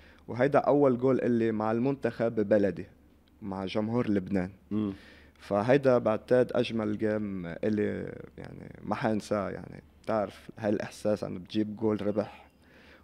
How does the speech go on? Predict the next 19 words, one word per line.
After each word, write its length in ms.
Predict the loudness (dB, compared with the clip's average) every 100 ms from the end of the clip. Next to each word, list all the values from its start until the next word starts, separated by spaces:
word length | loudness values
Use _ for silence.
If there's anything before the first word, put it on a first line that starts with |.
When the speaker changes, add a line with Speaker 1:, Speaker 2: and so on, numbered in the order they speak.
| -14
Speaker 1:
وجمهور 840 | -8 -4 -2 -2 0 2 2 0
وعم 280 | -4 -8 -8
بي- 180 | -8 -4
Speaker 2:
شو 120 | 0
لك 160 | 0 0
كان؟ 220 | 0 -2 -4 -20
Speaker 1:
ف-، 160 | -12 -6 -4 -4 -8 -10 -12 -18 -20 -20 _ _ _ _ _ -20 _ -20 -20 -20 _ _ -10
آه، 320 | -6 -6 -8 -18 -14 -4
أجمل 360 | -4 -4 -8 -10
جيم 200 | -12 -10
إلي. 120 | -4
Speaker 2:
وأسوأ 360 | 0 2 4 4
جيم 320 | 4 2 2
هيك 240 | 0 2
ما 60 | 0
بتحب 260 | -2 -6 -6
تتذكره؟ 640 | -6 -6 -8 -4 -4 -4 -8 -20 _ _ _ _ _ _ _ _ _ _ -16 -14
Speaker 1:
أسوأ 360 | -12 -10 -8
جيم. 380 | -6 -4 -4